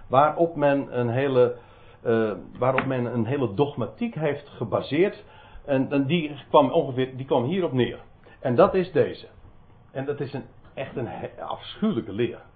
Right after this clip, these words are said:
Als je er goed over nadenkt. Namelijk, dat is deze. God kan alleen maar vergeven als hij eerst bloed ziet. Eigenlijk een, een,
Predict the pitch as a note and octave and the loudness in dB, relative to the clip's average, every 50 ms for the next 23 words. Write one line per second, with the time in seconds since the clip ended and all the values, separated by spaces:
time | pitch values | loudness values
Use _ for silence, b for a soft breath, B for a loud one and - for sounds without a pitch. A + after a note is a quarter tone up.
0 | - - - - - A#2 - D#3 D3+ C4 A#3+ A#3 G3 D#3+ D3 C#3 B2+ G#2 F2+ F2 | -20 -20 -16 -10 -8 -8 -6 -4 -4 2 4 4 4 4 4 2 2 0 0 -2
1 | A2 C#3+ - B B B B B B C#3 D3+ G3 A3+ A#3+ A#3+ A3 E3+ F3 D3 A2+ | -6 -10 -10 B B B B B B 2 4 4 6 6 4 6 6 4 2 2
2 | A2 F#2+ F#2+ D#3 G3+ A3+ A3 - B3 B3 B B B B B B - - - - | 0 2 4 6 6 6 4 2 0 -2 B B B B B B -16 -10 -6 2
3 | - D4 E4 D#4+ - - - - - A3+ G3+ F3+ - - B2 A#2 A#2 C3+ F3 A#3 | 8 10 10 8 8 4 -6 6 10 10 10 10 8 4 2 4 4 6 8 8
4 | C#4 D#4 C#4 B3+ G#3+ D#3+ C3 A2+ - - A#2+ - - - - B2+ F3+ G#3+ A#3+ A#3 | 8 8 8 8 8 8 8 6 2 -2 -8 -8 -6 -2 2 4 4 6 4 4
5 | - C4+ D#4 F4+ F4 - - - - - - - - - - - - - b b | 6 6 6 6 4 0 -8 -16 -20 -20 -20 -20 -20 -20 -20 -20 -20 -20 b b
6 | b b - A2+ - - C3 - G3 A3 A3 F3 C3+ C3 B2+ A#2 - - - - | b b -2 -2 -2 -2 -6 -2 4 4 4 4 4 2 2 2 0 -2 -6 -16
7 | - - - - - - - - - - - - - - - - - - - - | -16 -18 -20 -20 -20 -20 -20 -20 -20 -20 -20 -20 -20 -20 -20 -20 -20 -20 -20 -20
8 | - - - - - - - - - - - - - - - - - - - - | -20 -20 -20 -20 -20 -20 -20 -20 -20 -20 -20 -20 -20 -20 -20 -20 -20 -20 -20 -20
9 | - - - - - F3 F3 F3 D#3+ F3 - - - - C#3+ C3+ B2 A2 - | -20 -20 -14 -10 -8 -6 -6 -4 -4 -4 -6 -6 -6 -6 -4 -4 -4 -6 -10